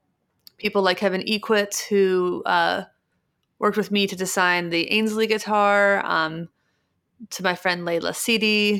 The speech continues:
who is gonna be building me a guitar this year, and I think I'm hopefully the first build of twenty nineteen. Um, yeah, so that's just kind of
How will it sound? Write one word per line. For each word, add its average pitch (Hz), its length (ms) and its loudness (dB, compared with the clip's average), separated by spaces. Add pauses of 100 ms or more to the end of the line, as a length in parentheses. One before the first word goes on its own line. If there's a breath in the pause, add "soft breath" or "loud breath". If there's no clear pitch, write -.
(120)
who 175 360 2
is 165 360 -2
gonna 170 200 -4
be 165 100 -2
building 185 400 0
me 180 460 0 (580 soft breath)
a 196 80 -2
guitar 202 340 0
this 196 240 0
year, 208 240 2
and 196 80 -2
I 180 80 0
think 247 220 -2
I'm 208 400 -2 (220)
hopefully 247 340 0
the 180 100 -2
first 185 400 -6
build 185 460 0
of 180 260 -4
twenty 190 260 -8
nineteen. 202 720 -2 (580 soft breath)
Um, 165 560 -4 (1000)
yeah, 294 200 0
so - 180 -2
that's 302 480 0
just - 200 -6
kind 262 340 0
of 226 420 2